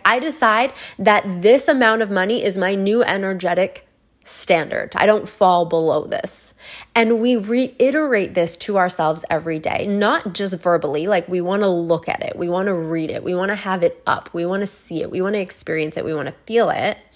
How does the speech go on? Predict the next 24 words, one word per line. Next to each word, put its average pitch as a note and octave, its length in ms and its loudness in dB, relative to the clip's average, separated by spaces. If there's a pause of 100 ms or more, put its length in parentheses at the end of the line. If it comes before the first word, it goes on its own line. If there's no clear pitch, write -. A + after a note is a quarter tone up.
(500)
And A3+ 240 4
then G#3+ 400 2
what G3+ 300 4
happens B3 500 0
is G3 160 -2
our F3 160 2
mind F3 640 -2 (160)
starts E3+ 460 -4
to G3 120 -4
look E3 260 -6
for - 120 -10
proof. - 640 -8 (600)
It F#3+ 140 0
starts F3+ 420 -2
to G3+ 100 -4
look F3 200 0
for F3+ 180 -2
examples. F#3 760 -4 (160)
It G3 160 -2
starts F#3+ 420 -2
to G3 120 -4
look F#3 180 2
for - 280 -4
opportunities F3 1160 -4